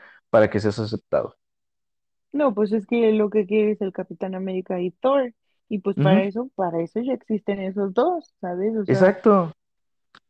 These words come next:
Speaker 2: ¿para qué quieres más? Ahí están los que tú quieres, pues sigue eso, sí, ya.
Speaker 1: Exacto. El universo cinematográfico de Marvel es cada vez más grande que ya
Speaker 2: Ujú.
Speaker 1: hay para todo. O sea, si te gusta un rubio blanco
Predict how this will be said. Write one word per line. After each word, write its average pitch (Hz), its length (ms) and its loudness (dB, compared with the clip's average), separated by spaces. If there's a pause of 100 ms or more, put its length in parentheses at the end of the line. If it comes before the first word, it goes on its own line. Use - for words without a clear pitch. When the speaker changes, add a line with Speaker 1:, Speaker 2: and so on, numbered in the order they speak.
(400)
Speaker 2:
¿para 214 220 -8
qué 285 160 -2
quieres 330 300 -2
más? 381 280 -2
Ahí 208 280 2
están 311 300 0
los 311 100 0
que 294 140 -2
tú 285 140 -4
quieres, 302 440 -2
pues 185 140 -12
sigue 196 400 0
eso, 320 200 -2 (100)
sí, 175 180 -6
ya. 311 100 -4 (760)
Speaker 1:
Exacto. 143 580 0
El 165 100 6
universo 208 340 6
cinematográfico 160 760 4
de 131 80 4
Marvel 139 380 4
es 156 140 0
cada 175 240 6
vez 139 280 4
más 123 500 0
grande 113 520 4 (640)
que 143 280 6
ya 156 240 4
Speaker 2:
Ujú. - 20 2
Speaker 1:
hay 180 100 2
para 185 300 4
todo. 180 480 2
O 120 80 -2
sea, 131 220 6
si 135 140 -2
te 147 120 4
gusta 226 340 6
un 214 160 8
rubio 180 360 6
blanco 139 560 4